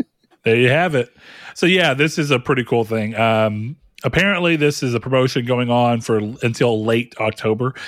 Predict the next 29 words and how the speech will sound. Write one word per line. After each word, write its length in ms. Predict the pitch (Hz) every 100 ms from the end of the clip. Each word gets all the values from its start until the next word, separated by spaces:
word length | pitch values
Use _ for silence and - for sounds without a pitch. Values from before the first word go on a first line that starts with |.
| - -
There 120 | 113
doesn't 260 | 113 123 107
seem 180 | 123 120
to 80 |
be 140 | 113 110
an 80 | 107
actual 400 | 104 110 - 110
date 240 | 104 107
that's 180 | 104 98
listed 300 | 110 - 123
on 160 | 127 151
it, 100 | - _ -
but 100 | 214
it's 80 |
a 20 | -
pretty 180 | 190
cool 200 | 170 170
idea. 460 | 143 127 131 131 127 - - -
Good 160 | - 160
way 140 | 151
to 100 | 143
get 160 | 135 123
people 180 | 131 120
to 80 |
come 240 | 117 131 120
in 140 | 117
and 80 | 110
get 160 | 113 107
something. 500 | 120 110 113 110